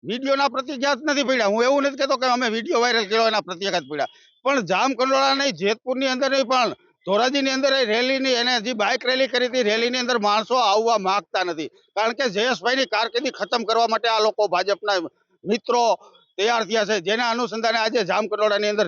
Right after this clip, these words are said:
રેલીની અંદર આઠ દસ ગાડીઓ હતી, કોઈ માણસો નહોતા, પાંચ સાત જણા એના વચોટિયા હતા, એટલા જ હતા. કારણ કે રાજકીય રીતે જયેશભાઈનું વેતન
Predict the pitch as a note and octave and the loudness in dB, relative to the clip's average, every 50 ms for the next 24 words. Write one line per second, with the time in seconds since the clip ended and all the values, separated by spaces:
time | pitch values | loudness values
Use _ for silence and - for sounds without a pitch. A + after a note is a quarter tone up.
0 | F3 F#3 G3 G#3 G#3 G3+ G3 G3 G#3+ G#3 F3+ F3+ G3 F3 F3+ G3+ F#3 - D4 E3+ | 2 0 2 2 2 0 0 2 2 2 2 2 0 0 0 -2 -2 0 0 0
1 | E3+ F3+ F3+ F#3+ F#3+ F3+ F3 F#3 D#3 - F#3 F#3+ E3+ D#3+ D3 - C4 - F#3 F3 | 0 0 0 0 0 0 0 -2 -2 -2 -2 -2 0 0 -2 -2 -2 -2 -2 -2
2 | E3+ E3+ F3+ F#3 D#3 - E3+ F3+ - F3 F3+ D3+ C#3+ D3+ D#3+ E3+ F3 F3 E3+ E3 | -2 0 0 -2 0 0 -2 -2 0 -2 -2 -2 -2 0 0 2 2 2 2 2
3 | E3+ E3 D#3+ D3 - _ _ _ _ - - - _ - E3+ G3 - A3 G#3+ E3+ | 2 2 2 0 0 _ _ _ _ -20 -20 -14 _ -2 -2 0 2 0 0 0
4 | G#3 G#3+ F#3 F3+ - - G3 F3+ F#3 - G3+ A3 G#3+ F#3 D#3+ D#3 - C3+ G#2+ - | 0 0 0 0 0 0 0 -2 -2 -2 -2 -2 -2 -2 -2 -4 -6 -6 -8 -10
5 | - _ _ _ _ _ _ _ _ _ - E3 F#3 F#3 G3 A#3 G3 F#3 G#3 A3 | -12 _ _ _ _ _ _ _ _ _ -4 -4 -2 0 0 0 0 0 -2 -4
6 | - - C#4 B3+ B3 A#3 A#3+ A3+ B3+ B3+ A#3+ F3+ G3 G#3+ A#3+ G3 F3+ A#3 A#3+ A#3 | -4 -2 0 0 2 2 0 0 0 -2 -2 0 0 -2 -2 -2 -2 -2 0 0
7 | A#3+ G3 F#3 G3+ G#3 - B3 B3 A#3 A3 | 0 0 0 -2 -2 -2 -2 0 0 0